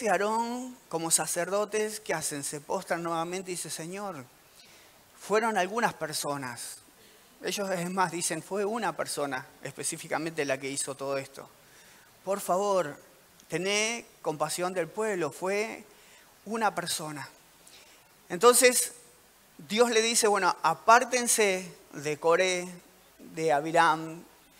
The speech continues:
apártense de ellos, apártense de los que hicieron rebelión". Y ahora todo el pueblo, ¿qué hace? Se corre.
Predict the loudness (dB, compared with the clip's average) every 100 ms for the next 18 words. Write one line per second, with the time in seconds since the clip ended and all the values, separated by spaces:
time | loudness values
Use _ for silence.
0 | -20 -20 -20 -20 -20 -20 -20 -20 _ -14
1 | -8 -4 -4 -4 -4 -6 -6 -8 -8 -10
2 | -12 -18 -20 -20 -20 _ _ _ -10 -6
3 | -4 -4 -4 -6 -10 -6 -6 -6 -8 -10
4 | -10 -6 -4 -4 -4 -8 -16 -20 _ -20
5 | -20 -12 -8 -6 -4 -6 -6 -10 -20 -20
6 | _ -20 -20 -20 -20 -20 _ _ 2 8
7 | 10 10 8 8 8 8 8 10 10 8
8 | 8 6 4 0 -8 -6 -4 -2 0 0
9 | -2 -8